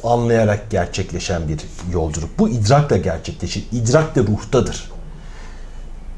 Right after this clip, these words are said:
Fakat konuşarak ifade ediyorsun. Fakat bu konuşma,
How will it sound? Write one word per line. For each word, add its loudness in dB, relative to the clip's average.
Fakat 4
konuşarak 6
ifade 8
ediyorsun. 2
Fakat 4
bu 6
konuşma, 4